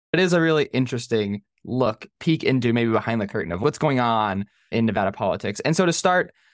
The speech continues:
let's talk about who were some of the people that had, like, the most bills passed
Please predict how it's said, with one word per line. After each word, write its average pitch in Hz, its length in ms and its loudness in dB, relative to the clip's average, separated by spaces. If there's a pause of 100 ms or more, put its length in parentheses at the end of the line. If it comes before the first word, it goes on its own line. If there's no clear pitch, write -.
(100)
let's 170 200 0
talk 160 240 0
about 156 240 0
who 214 600 4
were 143 340 -2
some 147 180 -2
of 143 100 -4
the 139 60 -10
people 131 240 -2
that 120 120 2
had, 117 180 0
like, 104 180 0
the 113 80 -2
most 127 540 0
bills 110 460 -2
passed - 600 -4